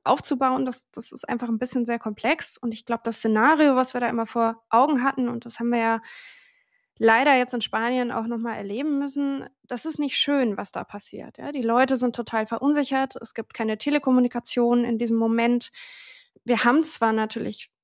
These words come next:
Notstromaggregate und Generatoren, beispielsweise für die Krankenhäuser und auch für Telekommunikationsnetze,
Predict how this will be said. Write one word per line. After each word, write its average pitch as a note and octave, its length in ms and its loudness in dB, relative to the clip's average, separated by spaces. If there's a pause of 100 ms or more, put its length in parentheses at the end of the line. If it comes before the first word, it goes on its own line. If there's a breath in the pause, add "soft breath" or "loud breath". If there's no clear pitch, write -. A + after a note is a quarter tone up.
(180)
Notstromaggregate A#3+ 1300 4
und G#3+ 160 -4
Generatoren, B3 920 2
beispielsweise A3 580 -6
für A3+ 100 -4
die G#3 80 -8
Krankenhäuser B3 800 0
und - 180 -2
auch C#4 240 8
für - 200 -4
Telekommunikationsnetze, A3+ 1400 -2